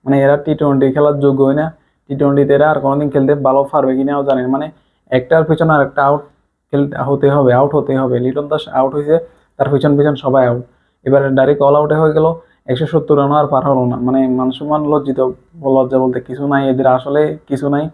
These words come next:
এর আগে সিরিজ হারছে ইউএইর সাথে, এখন এবার শেষ পর্যন্ত পাকিস্তানের সাথে প্রথম ম্যাচ হার, হেরে গেল অবশেষে। লিটন দাস দুই রানের জন্য সেঞ্চ-, হাফ সেঞ্চুরিটা মিস হয়ে গেল দুই রানের জন্য।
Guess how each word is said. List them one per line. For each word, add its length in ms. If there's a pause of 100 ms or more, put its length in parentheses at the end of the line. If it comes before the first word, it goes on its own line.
(360)
এর 120
আগে 200
সিরিজ 280
হারছে 280
ইউএইর 200
সাথে, 240
এখন 300
এবার 200
শেষ 180
পর্যন্ত 280
পাকিস্তানের 480
সাথে 280 (440)
প্রথম 320
ম্যাচ 220
হার, 260 (240)
হেরে 200
গেল 140
অবশেষে। 480 (260)
লিটন 240
দাস 160 (200)
দুই 160
রানের 220
জন্য 240
সেঞ্চ-, 300
হাফ 200
সেঞ্চুরিটা 380
মিস 240
হয়ে 100
গেল 200 (420)
দুই 180
রানের 240
জন্য। 320